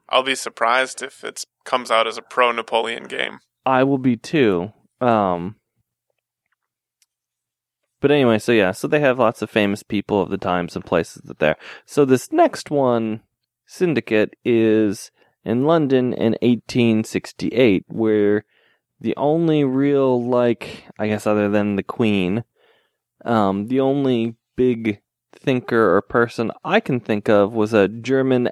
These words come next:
Speaker 2: emigre by the name of Karl Marx, who was there. And I'll have to put up a link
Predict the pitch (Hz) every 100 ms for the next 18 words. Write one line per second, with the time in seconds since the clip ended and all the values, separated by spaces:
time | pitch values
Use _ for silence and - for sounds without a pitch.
0 | - 147 147 123 123 123 120 117 110 107
1 | 113 117 107 - 170 151 135 143 98 -
2 | - - - _ - _ _ _ 127 104
3 | 98 107 92 80 71 123 120 110 110 -
4 | 120 127 - - - 131 120 - 107 113